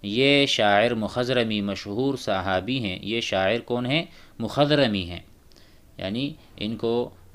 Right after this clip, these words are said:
جاہلیت بھی ملی اور اسلام بھی ملا۔ مشہور صحابی ہیں۔ ان کے اشعار کا پس منظر یہ ہے کہ بنو جرم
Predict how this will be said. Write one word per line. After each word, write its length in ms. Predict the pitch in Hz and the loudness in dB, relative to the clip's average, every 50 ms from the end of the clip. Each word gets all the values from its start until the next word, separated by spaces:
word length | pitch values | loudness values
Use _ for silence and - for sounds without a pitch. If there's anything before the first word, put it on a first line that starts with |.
| - 80 80 90 90 | -12 -10 -10 -8 -4
جاہلیت 520 | 95 95 92 92 98 98 107 113 120 117 | -4 -4 -2 -2 -2 -2 -2 -2 -4 -4
بھی 180 | 113 120 123 120 | -4 -4 -4 -2
ملی 220 | 123 120 117 127 | -2 -4 -4 -2
اور 160 | 120 98 92 | -2 -2 -4
اسلام 420 | 90 - - - 98 98 95 92 87 | -4 -8 -6 -4 -4 -4 -4 -4 -6
بھی 120 | 90 90 | -6 -6
ملا۔ 280 | 87 90 87 87 87 - - - - - - - - - | -6 -6 -6 -6 -6 -6 -8 -14 -20 -20 -20 -20 -14 -10
مشہور 320 | 101 104 - - 127 143 | -10 -8 -6 -2 -2 -2
صحابی 500 | 143 143 - 110 92 95 95 92 101 127 | -2 -2 -4 -2 0 0 0 0 0 -2
ہیں۔ 200 | 139 139 135 135 - | -2 0 -2 -2 -4
ان 180 | - 117 113 110 | -4 -6 -6 -2
کے 160 | 104 107 98 | 0 0 0
اشعار 360 | 98 - - 104 104 117 123 | 0 0 0 2 4 4 2
کا 140 | 117 - 104 | 2 0 -4
پس 260 | - - 107 - - | -4 -4 -6 -4 -4
منظر 400 | 104 95 98 98 98 92 95 90 | -6 -4 -4 -6 -4 -4 -4 -4
یہ 260 | 92 95 113 127 131 | -4 -2 -2 -2 -2
ہے 180 | 113 98 98 - - - - - - - - - | -2 -2 -4 -6 -8 -12 -20 -20 -20 -20 -14 -4
کہ 120 | - 110 | -2 -2
بنو 560 | 95 95 104 107 113 135 143 147 147 143 143 - - - - _ - - | 0 2 0 0 2 2 2 2 2 2 0 -2 -4 -14 -20 _ -20 -14
جرم 500 | - 98 98 110 135 143 135 117 98 87 | -12 -6 0 4 4 4 4 2 0 -2